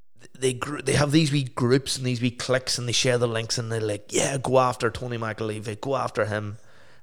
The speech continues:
And they go after people, and they don't, sometimes they don't even have the full answer, but they're going after people wrongly. And they're going after, no, it's fucking, I just, you know, but the other thing, and we have said it before,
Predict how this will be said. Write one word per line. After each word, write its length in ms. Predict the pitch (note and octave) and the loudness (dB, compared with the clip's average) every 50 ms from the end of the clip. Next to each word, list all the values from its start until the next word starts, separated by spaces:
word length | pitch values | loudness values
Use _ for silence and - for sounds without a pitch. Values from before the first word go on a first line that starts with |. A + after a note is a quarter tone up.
| - | -6
And 160 | - B2 B2 A#2+ | -2 -2 -2 -2
they 60 | A#2 | -2
go 240 | A#2 - B2+ B2+ B2 | 0 2 4 4 6
after 300 | B2+ C3 B2+ - C#3+ A#2+ | 6 4 4 2 0 0
people, 340 | B2+ C3 B2 - A#2+ A#2 - - | 0 0 0 0 -2 -2 -2 -4
and 100 | A#2 A2+ | -6 -6
they 60 | A2+ | -6
don't, 440 | - - C#3+ C#3+ C#3+ C3 - - - - - - - - - - - - - - - - - | 2 4 4 6 4 2 -6 -10 -16 -18 -20 -20 -20 -20 -20 -20 -20 -20 -20 -20 -20 -12 -6
sometimes 520 | - - - E3+ E3+ D3+ D#3 D#3 D#3 C3 | 0 2 2 2 4 4 2 2 2 2
they 60 | A2+ A#2 | 0 0
don't 180 | A#2+ B2+ B2+ | 0 0 0
even 120 | A#2+ A2 A#2 | 0 -2 -2
have 120 | A2+ A2 | -2 -4
the 80 | G2 G2+ | -4 -6
full 720 | - - - A#2+ A2 G#2+ A2 A2 G#2+ G#2+ G2+ G2 A2 - - - - - - - | -8 -4 0 2 2 4 2 2 0 -2 -2 -4 -8 -12 -16 -20 -20 -18 -10 -6
answer, 440 | A2 A2 A2 A#2 A#2 - C3+ A#2+ | -6 -4 -4 -4 -2 0 0 0
but 160 | G2 F#2+ G#2+ - | 0 -2 -4 -4
they're 80 | A2 | -6
going 180 | F#2+ G#2 G#2+ G#2+ | -6 -4 -4 -2
after 300 | A2 A2+ A2 - - A#2 | -2 -4 -4 -4 -4 -4
people 320 | G#2 G#2+ G#2+ - G#2+ G#2 | -2 -4 -4 -4 -4 -6
wrongly. 720 | G2 F#2 F#2+ G2 G2 G#2 G#2+ A2+ A#2+ A#2+ A#2+ G#2+ F#2 G#2+ - - - - - - - - - - - - - - - - - | -4 -2 0 2 2 2 0 -2 -2 0 0 0 -2 -4 -10 -18 -20 -20 -20 -20 -20 -20 -20 -20 -20 -20 -20 -20 -16 -10 -8
And 120 | A#2+ A#2 | -4 -4
they're 100 | A2+ A2+ | -4 -2
going 160 | G#2 A2+ A2+ A2 | -2 -2 -2 -2
after, 560 | A2 A2+ A2 G#2+ - B2 A2 G#2 F#2+ F#2+ - - - - - - - | -2 -2 -2 -2 2 2 4 4 2 0 -4 -14 -20 -20 -20 -12 -4
no, 260 | B2 B2 A#2+ A#2+ A#2 - - | 0 0 0 0 -2 -6 -8
it's 200 | C#3+ - - - | -6 -4 -4 -4
fucking, 520 | - - B2+ C3 - - C3 A#2+ A2 G#2+ - - - - - - - - - | -6 -8 -10 -8 -8 -8 -8 -8 -10 -14 -16 -18 -20 -20 -20 -20 -20 -10 -4
I 180 | - A#2 - | -2 0 0
just, 480 | E3+ F3+ E3 - - - - - - - - | 0 0 -2 -2 -2 -6 -10 -12 -12 -8 0
you 60 | D#3 | 2
know, 120 | D3 B2+ | 2 2
but 140 | A#2 A#2 A#2+ - | 2 2 -2 0
the 80 | C#3 | 4
other 160 | E3 G3+ G3 D#3 | 6 6 6 6
thing, 320 | C3 - G2+ B2 A#2 A#2 A2+ | 4 2 2 2 2 2 2
and 160 | A2 A2+ B2+ | 0 0 2
we 80 | B2+ | 4
have 100 | C3 D3+ | 4 4
said 180 | D3 - C3+ G#2 | 4 4 4 4
it 80 | G2+ F#2 | 4 0
before, 480 | G2+ F#2 - - F2+ F#2+ G#2 G2+ G#2 | -8 -10 -8 -6 -2 0 0 0 -2